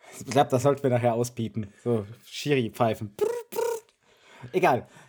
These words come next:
Ähm, K S C Holstein Kiel, kommen wir dahin zurück. Die beiden haben sich in der zweiten Liga bis jetzt übrigens viermal duelliert.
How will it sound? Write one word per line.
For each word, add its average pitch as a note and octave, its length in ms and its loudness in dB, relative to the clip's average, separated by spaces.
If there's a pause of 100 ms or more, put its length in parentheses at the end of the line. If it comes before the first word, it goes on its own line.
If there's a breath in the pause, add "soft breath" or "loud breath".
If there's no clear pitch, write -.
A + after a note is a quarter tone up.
(240 soft breath)
Ähm, F#3+ 600 6
K F#3+ 160 4
S F#3+ 100 0
C F#3 140 4
Holstein D#3+ 280 2
Kiel, C3 220 2
kommen C3+ 200 0
wir C3+ 40 2
dahin B2+ 220 4
zurück. - 320 -10 (180 soft breath)
Die C3+ 80 0
beiden G3 240 6
haben G3+ 80 0
sich F3 160 -8
in F3 60 -6
der E3+ 120 -2
zweiten F#3 280 0
Liga G#3 200 6
bis - 120 -2
jetzt B2+ 140 -4
übrigens C3 300 -6
viermal G3 460 0
duelliert. D3 540 0